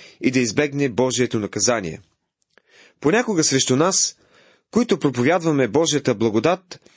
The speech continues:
се повдига обвинение в това, че не показваме достатъчно уважение към закона.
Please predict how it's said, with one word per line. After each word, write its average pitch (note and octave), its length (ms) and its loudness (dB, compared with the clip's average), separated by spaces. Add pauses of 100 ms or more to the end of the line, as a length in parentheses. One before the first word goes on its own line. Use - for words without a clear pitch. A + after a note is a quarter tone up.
(180)
се - 200 -2
повдига E3 480 0
обвинение C#3 580 2
в C3+ 200 0
това, D3 320 2 (380)
че C#3 140 0
не C3+ 80 -2
показваме D#3+ 520 0
достатъчно C#3+ 600 -2
уважение B2+ 440 0
към A#2+ 180 -2
закона. G#2+ 440 -2